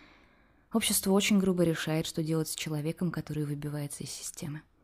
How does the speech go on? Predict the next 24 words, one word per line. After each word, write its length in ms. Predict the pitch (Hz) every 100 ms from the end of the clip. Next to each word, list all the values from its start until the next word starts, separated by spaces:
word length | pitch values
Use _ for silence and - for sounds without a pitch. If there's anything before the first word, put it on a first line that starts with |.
| _ _ _ _ -
Инструментами 680 | 160 - 156 160 160 156
влияния 520 | 147 151 151 170 160
выступают 480 | 147 - - 143 139
стыд 420 | - - 170 175 - _ _
и 80 | 151
чувство 340 | - 147 -
вины 500 | 143 139 139 143 170 175 _
родственников, 760 | 156 147 170 - 160 156 160 - - - -
страх 460 | - - 160 160 165
неизведанного, 800 | 151 143 143 165 170 160 160 - - _ _ _
стандарты 720 | - 151 147 147 - 160 147
социума. 720 | - - 147 - - 156 156 - _ _ _ _ _ _
А 80 | 156
человек 360 | 165 160 190
теряет 240 | 196 185 180
что-то 300 | - 170 180
большее, 560 | 190 220 165 - 151
чем 380 | 135 - 156 147
просто 440 | - - 170 - 147
пол. 520 | - - 185 156 147 - _
Он 200 | 170 170
теряет 500 | 170 180 180 175 - _ _ _ 170
возможность 720 | 170 185 190 180 170 - - -
узнать 460 | 180 165 185 175